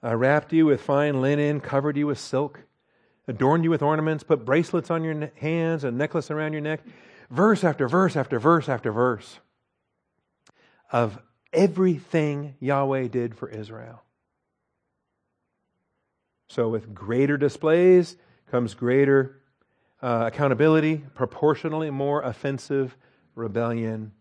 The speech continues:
He didn't do this for any other nation on the earth. No Gentile nation received the care that Israel received.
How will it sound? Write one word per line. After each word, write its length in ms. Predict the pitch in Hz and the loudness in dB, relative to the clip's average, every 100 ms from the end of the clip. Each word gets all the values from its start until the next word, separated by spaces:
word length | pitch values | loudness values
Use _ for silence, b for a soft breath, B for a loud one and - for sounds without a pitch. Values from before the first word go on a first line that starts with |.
| _ _ _ _ _ _ | _ _ _ _ _ _
He 120 | - | -6
didn't 160 | 311 147 | -4 -2
do 120 | 127 | 0
this 140 | 139 135 | 0 0
for 140 | 143 | -4
any 180 | 151 175 | -4 -2
other 140 | 170 | -2
nation 280 | 156 147 139 | -4 -6 -6
on 120 | 127 | -8
the 100 | 131 | -8
earth. 260 | 127 107 _ _ | -12 -14 _ _
No 160 | 143 196 | -4 -4
Gentile 460 | 175 180 160 165 | -2 -4 -2 -4
nation 340 | 156 143 123 127 | -4 -6 -6 -8
received 500 | 127 - 139 120 110 b b b | -8 -6 -6 -6 -8 b b b
the 120 | 123 | -8
care 500 | 120 139 127 107 104 _ b b b | -6 -4 -4 -4 -6 _ b b b
that 100 | 120 | -8
Israel 460 | 117 113 98 110 110 | -6 -8 -6 -8 -8
received. 640 | 110 - 156 147 131 _ | -12 -12 -16 -16 -20 _